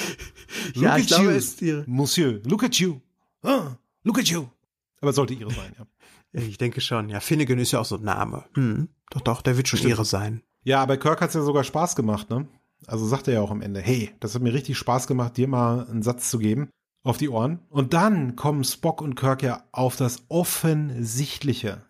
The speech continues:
Speaker 2: Dann sagt Spock endlich, was der Zuschauer schon längst weiß an der Stelle. "Hör mal, wenn wir an die denken, dann kommen die plötzlich." Und dann kommen ja nochmal irgendwie so alle von diesen Fantasiewesen an, ne? Dann siehst du halt
Speaker 1: Ja.
Speaker 2: den Samurai da irgendwie hinten nochmal langlaufen, ja?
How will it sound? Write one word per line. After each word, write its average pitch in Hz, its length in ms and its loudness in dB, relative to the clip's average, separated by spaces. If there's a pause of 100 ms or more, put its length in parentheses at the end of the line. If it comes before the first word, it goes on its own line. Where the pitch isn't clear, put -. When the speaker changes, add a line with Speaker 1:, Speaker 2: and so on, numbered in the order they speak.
(120)
Speaker 2:
Dann 151 480 0
sagt 123 400 -2
Spock 135 320 -6
endlich, 135 360 -4
was - 340 -4 (160)
der 110 120 -2
Zuschauer 139 460 0
schon 117 240 -4
längst 156 580 2
weiß 101 460 -12
an 107 100 -6
der 110 120 -6
Stelle. 120 360 -8 (380)
"Hör 123 80 0
mal, 113 320 0 (180)
wenn 117 200 0
wir 123 200 0
an 117 140 0
die 113 320 -2
denken, 135 320 0
dann 113 140 0
kommen 120 220 -2
die 101 100 -6
plötzlich." - 600 -14 (240)
Und 110 160 -4
dann 135 140 4
kommen 160 180 4
ja 147 60 4
nochmal 143 240 4
irgendwie 135 220 2
so 135 120 0
alle 135 220 2
von 135 160 0
diesen 113 180 0
Fantasiewesen 107 840 -4
an, 95 220 -14
ne? 113 200 -12 (320)
Dann 101 120 -12
siehst 120 200 -8
du - 40 -6
halt 131 140 -2
Speaker 1:
Ja. 135 100 4
Speaker 2:
den - 100 2
Samurai 127 540 0
da 180 140 2
irgendwie 151 340 -2
hinten 165 240 -4
nochmal 156 220 2
langlaufen, 160 580 2
ja? 139 160 2